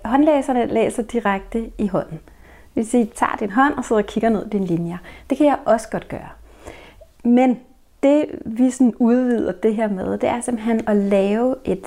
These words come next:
håndaftryk, som jo er det, jeg sidder med her, som handler om, at man får smurt sådan noget blæk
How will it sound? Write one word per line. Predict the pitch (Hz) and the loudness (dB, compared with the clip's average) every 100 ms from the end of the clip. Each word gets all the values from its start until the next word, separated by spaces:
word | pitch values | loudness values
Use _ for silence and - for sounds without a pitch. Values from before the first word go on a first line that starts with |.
| - | -14
håndaftryk, | - 208 233 233 208 - - 196 - - - - | 0 0 0 -6 -6 -4 -2 -2 -6 -20 -20 -10
som | - 214 190 180 - - | 0 2 2 -2 -6 -2
jo | 202 - - | 0 0 -2
er | |
det, | 202 | -2
jeg | 208 | -2
sidder | 214 240 - | 0 0 0
med | 240 | -4
her, | 220 - - - - - | -4 -4 -6 -20 -20 -8
som | - 240 | 0 2
handler | 233 233 277 - | 4 2 2 0
om, | - 233 - | 0 0 -2
at | - 202 202 - 214 | -2 -2 -4 -6 -4
man | 190 | -4
får | - | -4
smurt | 214 202 202 - - - | -2 0 0 -4 -18 -6
sådan | - | 2
noget | 247 202 | 2 2
blæk | 202 214 269 - - | 2 0 0 -6 -20